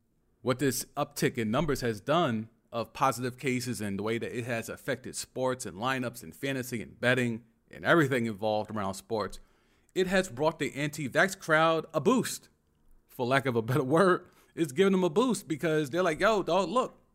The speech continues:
still getting positives, so why take the vax?"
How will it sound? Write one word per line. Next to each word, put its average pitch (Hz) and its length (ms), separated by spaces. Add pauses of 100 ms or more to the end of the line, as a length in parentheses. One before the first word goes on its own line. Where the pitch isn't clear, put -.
(920)
still 143 220
getting 170 200
positives, 196 680 (420)
so - 140
why 127 180
take 156 260
the 156 80
vax?" - 540